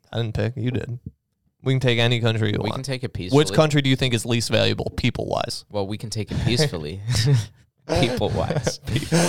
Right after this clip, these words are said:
Speaker 2: America.
Speaker 1: people are worth the least?
Speaker 2: Definitely America.
Speaker 1: Honestly, I would agree with that.
Speaker 2: Definitely. All right,
Speaker 1: So, yeah.
Speaker 2: next.
Speaker 1: Yeah, that was just an interesting tweet. It's
Speaker 2: Joe
Speaker 1: mind-blowing.
Speaker 2: Rogan's taking over the world.
Speaker 1: Like,
Speaker 2: Oh my God.
Speaker 1: why is that so loud?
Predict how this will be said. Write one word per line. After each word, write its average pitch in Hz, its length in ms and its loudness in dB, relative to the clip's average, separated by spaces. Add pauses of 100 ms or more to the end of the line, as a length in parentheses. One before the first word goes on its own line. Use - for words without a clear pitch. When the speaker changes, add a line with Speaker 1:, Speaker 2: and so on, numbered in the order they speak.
(140)
Speaker 2:
America. 101 380 6
Speaker 1:
people 151 300 8
are 120 220 8
worth 113 460 2
the 104 160 -2
least? 110 480 0
Speaker 2:
Definitely 87 500 -4
America. 67 520 -16
Speaker 1:
Honestly, 135 320 2
I 113 40 6
would 107 100 4
agree 73 220 -4
with 60 140 -8
that. 58 320 -4
Speaker 2:
Definitely. - 480 -16 (1300)
All 104 80 -10
right, 92 40 -2
Speaker 1:
So, 120 220 6
yeah. 92 200 2
Speaker 2:
next. - 340 -10 (440)
Speaker 1:
Yeah, 71 320 -4 (220)
that 120 120 6
was 120 180 6
just 113 220 2
an 104 120 -4 (360)
interesting 110 500 -2
tweet. 110 300 0 (340)
It's 120 220 -4
Speaker 2:
Joe 131 80 -4
Speaker 1:
mind-blowing. 90 560 0
Speaker 2:
Rogan's - 0 -
taking - 220 2
over - 480 0 (100)
the - 60 -4
world. 92 200 -12 (300)
Speaker 1:
Like, 123 220 -4
Speaker 2:
Oh 113 40 -8
my 101 160 -6
God. - 320 -10
Speaker 1:
why 139 120 -4
is 139 100 -6
that 113 140 -6
so 117 260 0
loud? 110 280 -2